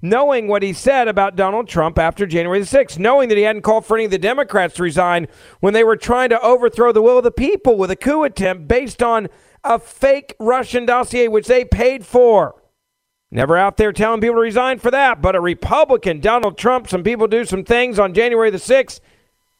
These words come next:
and he's like, "Well, I'm gonna tell him he should resign." "Never said that," he says, right? "I never said that." Then they bust him. They, they tra-, entrapped him. It was perfectly done, by the way, by the New York Times. And this shows you how stupid Kevin McCarthy is. "I never said that." And then they're like, "Okay, well, now that you're on the record as,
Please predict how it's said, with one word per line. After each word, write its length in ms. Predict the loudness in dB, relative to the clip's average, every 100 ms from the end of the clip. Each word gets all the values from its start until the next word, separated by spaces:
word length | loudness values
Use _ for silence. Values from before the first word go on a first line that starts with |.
| _ _ _ _ _
and 160 | 0 0
he's 160 | 2 0
like, 180 | 0
"Well, 180 | 2 2
I'm 140 | 2 -2
gonna 160 | -6
tell 220 | -2 0
him 80 | 0
he 80 | -2
should 180 | -4 -4
resign." 840 | -4 -2 0 2 2 2 -2 -8 -20 _ _ -2
"Never 260 | 0 0
said 280 | -2 -2 0
that," 160 | -2 -2
he 100 | -6
says, 320 | -6 -6 -4
right? 160 | -2 0
"I 160 | 0
never 300 | -2 -6 -6
said 200 | -6 -2
that." 160 | -2 -2
Then 120 | -2
they 100 | -2
bust 400 | -2 -4 -4 -6
him. 100 | -4
They, 140 | -4
they 220 | -2 -4 -4
tra-, 340 | -8 -6 -4
entrapped 600 | -4 -4 -2 -2 -4 -4
him. 200 | -4 -4
It 80 | -6
was 140 | -8
perfectly 760 | -8 -6 0 0 0 -2 0 -2
done, 420 | 0 0 0 -6 _ _ _ -2
by 160 | 0
the 80 | 2
way, 140 | -2
by 160 | 0 0
the 80 | 0
New 100 | -2
York 180 | -2 -2
Times. 480 | -2 0 -4 -8
And 160 | -8 -4
this 120 | -2
shows 240 | 0 0 0
you 80 |
how 80 | -2
stupid 480 | -2 -2 0 0 0
Kevin 160 | 0 -2
McCarthy 420 | -2 -2 0 0
is. 180 | 0 2
"I 140 | 0
never 260 | 0 -4 -4
said 240 | -4 0
that." 120 | 0
And 80 | -2
then 80 | -2
they're 100 | 0
like, 160 | 0 0
"Okay, 300 | -2 0 0
well, 140 | 0
now 120 | 0
that 80 | 0
you're 80 | 0
on 80 | 0
the 60 |
record 320 | 0 0 0
as, 180 | 0 -2